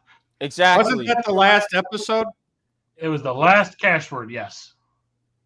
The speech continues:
Speaker 3: Not the last episode of the show, but the last time the cash word was ever used.
Speaker 2: I got a, I got a good, uh, I got a good moment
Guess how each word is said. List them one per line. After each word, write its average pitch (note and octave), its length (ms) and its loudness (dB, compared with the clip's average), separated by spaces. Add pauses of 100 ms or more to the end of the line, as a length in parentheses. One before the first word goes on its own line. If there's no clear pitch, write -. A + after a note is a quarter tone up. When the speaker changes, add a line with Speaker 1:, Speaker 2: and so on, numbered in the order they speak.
(880)
Speaker 3:
Not F3 160 -10
the E3+ 80 -8
last D#3 340 -2
episode D#3 300 -8
of C3 60 -12
the A2+ 60 -18
show, B2+ 300 -8
but A2+ 200 -18
the A2 60 -20
last A2+ 320 -8
time A#2+ 180 -12
the G2+ 80 -18
cash A#2+ 400 -18
word F#2+ 160 -20
was F#2 160 -20
ever F2+ 140 -20 (260)
used. - 200 -20 (1700)
Speaker 2:
I F3+ 100 -2
got G3 180 2
a, E3 140 0
I F3 80 -2
got F#3 180 -4
a D3 80 -4
good, D3+ 540 -6
uh, A2+ 280 -10
I C3+ 60 -16
got C#3+ 120 -12
a G#2+ 60 -14
good A2+ 340 -16
moment G#2+ 380 -16